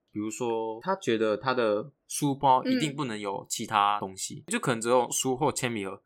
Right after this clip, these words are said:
Speaker 1: 你不能在里面放雨伞啊、放水壶啊、放口罩啊、放钥匙啊，这些他会不舒服，他就觉得不能放。
Speaker 2: 啊，就只能有书是吗？
Speaker 1: 对，很，很，
Speaker 2: 很无语啊。
Speaker 1: 就是他们的，对，
Speaker 2: 嗯哼。
Speaker 1: 他们的洁癖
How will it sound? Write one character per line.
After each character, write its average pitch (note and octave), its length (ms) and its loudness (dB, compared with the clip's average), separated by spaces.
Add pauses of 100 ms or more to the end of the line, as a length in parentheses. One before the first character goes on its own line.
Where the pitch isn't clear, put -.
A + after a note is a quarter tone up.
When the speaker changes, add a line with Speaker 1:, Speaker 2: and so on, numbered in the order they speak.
(220)
Speaker 1:
你 A#2 100 0
不 A#2 120 4
能 C#3+ 80 4
在 C#3+ 100 6
里 A#2+ 60 0
面 A#2 160 0
放 A2+ 280 6
雨 G2 80 -2
伞 G2 280 2
啊、 F#2+ 240 -2
放 A2 260 0
水 F#2+ 240 -4
壶 F#2+ 160 -4
啊、 F#2+ 340 -2
放 A2 440 4
口 G#2 160 -2
罩 A#2+ 220 4
啊、 G2+ 160 4
放 A2 200 0
钥 A2+ 160 2
匙 - 140 -8
啊， G#2+ 100 -10
这 C#3+ 120 4
些 D3 160 2
他 D3 260 6
会 D3+ 280 0 (220)
不 F3+ 80 0
舒 C3+ 220 4
服， A2+ 340 -10
他 E3 140 2
就 E3 100 -2
觉 A#2+ 120 0
得 G2+ 80 2
不 - 120 -6
能 F#2+ 140 -4
放。 A2 160 -6 (240)
Speaker 2:
啊， A#3 240 -12 (120)
就 D4+ 120 4
只 C4 100 6
能 A#3 100 8
有 A3 160 10
书 A3 360 6
是 A#3 160 -4
吗？ F#3+ 220 -6
Speaker 1:
对， F3 280 4 (140)
很， C3 280 2
很， B2+ 360 -4
Speaker 2:
很 A#3 160 4
无 D#4+ 240 12
语 B3 100 6
啊。 G#3 100 6
Speaker 1:
就 - 20 4
是 - 80 2
他 F#3+ 40 -6
们 D3 220 -4
的， A2+ 400 0
对， A#3 160 6
Speaker 2:
嗯 - 20 8
哼。 A#3+ 40 6
Speaker 1:
他 C#4 60 6
们 C#4 140 6
的 C#4+ 80 8
洁 G#4+ 160 4
癖 A2+ 380 -2